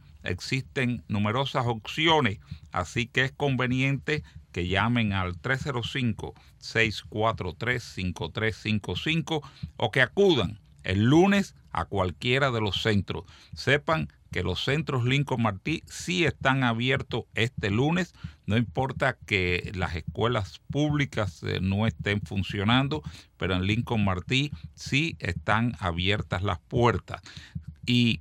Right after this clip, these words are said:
algo importante, abiertos desde las seis de la mañana, pensando en las familias que trabajan, desde las seis de la mañana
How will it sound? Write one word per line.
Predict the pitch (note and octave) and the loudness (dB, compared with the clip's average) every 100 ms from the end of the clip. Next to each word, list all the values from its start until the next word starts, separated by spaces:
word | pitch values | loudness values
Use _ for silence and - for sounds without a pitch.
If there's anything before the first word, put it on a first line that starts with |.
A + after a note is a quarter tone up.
| - | 0
algo | F#2+ C3+ C#3 C3+ | 2 2 2 2
importante, | A2 A#2 G2 - B2+ A2+ - D#2 - | 2 0 0 4 4 4 0 -6 -2
abiertos | E2+ F2+ A2 C3 D#3 - D#3 - - | 0 2 2 2 0 -2 -4 -4 -4
desde | G2+ E2+ F2 | -4 -2 -2
las | E2 D#2+ | -2 -4
seis | - A2+ C3 | -4 -2 0
de | A#2+ G#2 | 0 0
la | |
mañana, | F2+ F2 F#2+ F#2 D#2 C2+ - - _ - | 2 2 2 2 0 -6 -14 -20 _ -4
pensando | F2 E2+ - B2 C#3 C#3 - | -2 -2 0 2 2 -2 -4
en | G2 | -4
las | F2 - | -4 -4
familias | E2+ F2+ G#2+ A2+ G2 | -4 0 0 0 -4
que | - G#2 | -6 -6
trabajan, | G2 G2 G#2+ G2+ E2+ - - - - _ - | -2 4 4 4 0 -8 -16 -20 -20 _ -4
desde | F2 F#2 | -2 0
las | F2 D#2+ | -2 -4
seis | - C3+ D3 | -2 -2 0
de | C3 | 0
la | A2+ | 2
mañana | F#2+ G2+ C3+ D3+ D#3 | 2 2 4 4 2